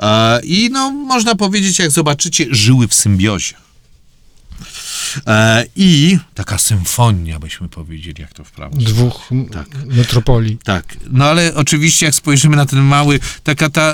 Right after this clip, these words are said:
Speaker 1: e, byśmy powiedzieli, no tutaj nie obraźcie się, tylko Rusieńka, no, bo to taka malutka,
Speaker 2: Nie Ruś,
Speaker 1: Drohicko-,
Speaker 2: tylko Rusieńka.
Speaker 1: Rusieńka, Drohicko-Brzeska. I, e, e, z Drohiczyna, słuchajcie, teraz zaczynamy, no, z grubej rury.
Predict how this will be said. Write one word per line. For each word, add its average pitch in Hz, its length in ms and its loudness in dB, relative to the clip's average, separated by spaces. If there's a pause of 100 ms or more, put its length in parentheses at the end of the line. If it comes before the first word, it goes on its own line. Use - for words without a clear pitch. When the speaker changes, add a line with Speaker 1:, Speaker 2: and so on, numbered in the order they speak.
(100)
Speaker 1:
e, 143 240 2
byśmy 135 420 -2
powiedzieli, 143 360 2
no 135 100 4
tutaj 139 260 -2
nie 135 140 2
obraźcie 135 300 0
się, - 60 -8
tylko 160 200 0
Rusieńka, 139 680 0
no, 90 180 -8
bo 101 140 -8
to 117 120 -8
taka 127 220 -4
malutka, 135 460 2
Speaker 2:
Nie 127 200 4
Ruś, - 20 4
Speaker 1:
Drohicko-, 131 200 2
Speaker 2:
tylko 131 220 2
Rusieńka. 127 500 2
Speaker 1:
Rusieńka, 123 540 2
Drohicko-Brzeska. 113 1120 -2 (640)
I, 226 300 2 (280)
e, 139 40 -2 (680)
e, 123 40 4
z 101 100 0
Drohiczyna, 180 640 2
słuchajcie, 135 800 2 (100)
teraz 127 360 2
zaczynamy, 131 480 2
no, 117 100 2
z 101 100 -2
grubej 117 400 2
rury. 107 420 2